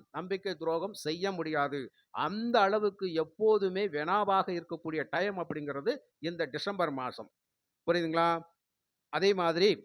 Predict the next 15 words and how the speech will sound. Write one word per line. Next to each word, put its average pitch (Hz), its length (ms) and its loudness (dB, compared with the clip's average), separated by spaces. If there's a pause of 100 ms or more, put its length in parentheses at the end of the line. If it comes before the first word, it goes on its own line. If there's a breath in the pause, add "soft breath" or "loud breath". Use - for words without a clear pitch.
(440)
இந்த 202 260 -4
சுக்கிர 240 380 2
பகவான் 196 400 2 (580)
இந்த 190 180 2 (320)
மாதத்தினுடைய 196 640 4
தொடக்கத்தில் 190 640 0 (640)
ஒன்பதாம் 220 420 2
இடத்தில் 190 420 -2
இருக்கின்ற 185 440 -2
பொழுது 160 320 2 (600)
நிச்சயமாக 208 720 0
சகல 208 420 2 (100)
ஐஸ்வர்யங்களும் 208 640 0
சொல்லுவோம் 170 260 -2
பாத்தீங்களா? 139 360 -4